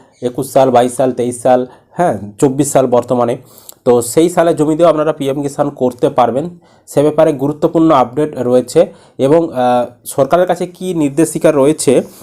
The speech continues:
এবং আদৌ এখন পর্যন্ত নোটিশ এসেছে কি না এবং বর্তমানে কী তথ্য প্রমাণ রয়েছে, সমস্তটাই জানাবো।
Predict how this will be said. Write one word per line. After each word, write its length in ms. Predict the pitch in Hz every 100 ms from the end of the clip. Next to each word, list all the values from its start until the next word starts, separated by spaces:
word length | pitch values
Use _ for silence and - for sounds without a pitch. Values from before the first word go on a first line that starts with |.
| -
এবং 240 | 120 135 147
আদৌ 280 | - 127 151
এখন 200 | 151 -
পর্যন্ত 180 | 147 147
নোটিশ 380 | 139 135 147 143
এসেছে 380 | 120 160 156 170
কি 140 | 147
না 200 | 113 143 - -
এবং 280 | - 135 156
বর্তমানে 440 | 123 135 175 180 185
কী 100 | 185
তথ্য 320 | 156 135 151
প্রমাণ 280 | 156 147 139
রয়েছে, 260 | 127 117
সমস্তটাই 480 | 135 135 139 151 151
জানাবো। 440 | 123 120 120 170